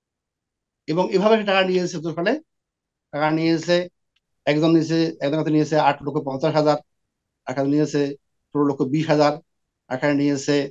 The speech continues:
তিন লক্ষ, এক হাতে নিয়েছে ছয় লক্ষ, এক হাতে দুই লক্ষ, এক হাতে নিয়েছে আট লক্ষ, সাত লক্ষ,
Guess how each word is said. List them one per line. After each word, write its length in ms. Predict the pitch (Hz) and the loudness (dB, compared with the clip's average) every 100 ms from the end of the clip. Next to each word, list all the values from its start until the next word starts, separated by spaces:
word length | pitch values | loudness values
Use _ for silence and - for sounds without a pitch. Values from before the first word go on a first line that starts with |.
| _ | _
তিন 180 | 147 143 | 2 2
লক্ষ, 340 | 139 - 151 151 151 _ _ | 0 -4 -2 -2 -2 _ _
এক 60 | 127 | -6
হাতে 180 | 139 | -2
নিয়েছে 260 | 135 135 139 | -2 -2 -6
ছয় 340 | 135 - 147 | -10 -2 0
লক্ষ, 280 | 143 139 - 151 151 _ | 0 -2 -2 -4 -4 _
এক 120 | 120 | -8
হাতে 180 | 131 120 | -8 -4
দুই 160 | 135 147 | 0 2
লক্ষ, 300 | 147 147 151 | 2 0 -2
এক 160 | 151 151 _ - | -4 -4 _ -10
হাতে 200 | 127 131 | -6 -4
নিয়েছে 160 | 127 | -4
আট 220 | 139 147 147 | -2 0 0
লক্ষ, 280 | 151 - 151 156 _ _ 127 | -2 0 -2 -2 _ _ -14
সাত 300 | 131 139 139 | -2 -2 0
লক্ষ, 300 | 143 139 | -6 -6